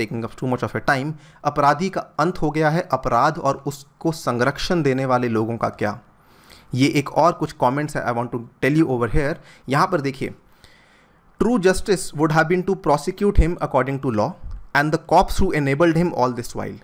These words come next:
ठीक है, तो अभी तक उसका तीस साल तक अगर criminal justice system ने उसको support किया, तभी तक तो वो अक-, वो घूम रहा था, वो आज़ाद घूम रहा था, अभी तक उसको पकड़ा नहीं गया था। दो हज़ार एक में, I want to remind this to you, विकास दुबे ने एक बीजेपी लीडर की हत्या की थी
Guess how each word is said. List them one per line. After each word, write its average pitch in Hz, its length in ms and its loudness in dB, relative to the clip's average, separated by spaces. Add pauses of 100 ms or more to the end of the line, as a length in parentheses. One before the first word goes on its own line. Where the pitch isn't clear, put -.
(120)
ठीक 131 140 -4
है, 165 80 2
तो - 160 -6 (100)
अभी 156 180 0
तक 190 180 -4
उसका 175 220 -6
तीस 180 380 -2
साल 156 200 2
तक 170 240 -8
अगर 151 160 -2 (120)
criminal 147 320 0
justice 143 380 -4
system 156 320 -2
ने 160 100 2
उसको 156 200 -4
support 151 400 2
किया, 170 160 2
तभी 170 340 -2
तक 180 260 -4
तो 175 100 4
वो 175 120 6 (160)
अक-, - 240 -6
वो 151 300 0
घूम 160 280 4
रहा 127 180 -2
था, - 220 -12 (260)
वो 143 60 2
आज़ाद 143 440 4
घूम 135 200 -2
रहा 113 160 -2
था, 143 80 -2 (180)
अभी 160 160 4
तक 202 160 0
उसको 190 200 -2
पकड़ा 151 280 -2
नहीं 139 180 -2
गया 113 160 0
था। 123 140 -4
दो 147 220 4
हज़ार 156 220 2
एक 185 300 0
में, 151 200 -4 (440)
I 135 80 2
want 139 220 -2
to 143 120 0
remind 151 360 0
this 156 180 -4
to 135 100 0
you, 180 160 4 (280)
विकास 147 380 2
दुबे 151 300 0
ने 151 260 -4
एक 156 180 -4
बीजेपी 143 480 0
लीडर 147 340 0
की 180 140 -2
हत्या 139 260 0
की 120 140 -4
थी 123 220 -4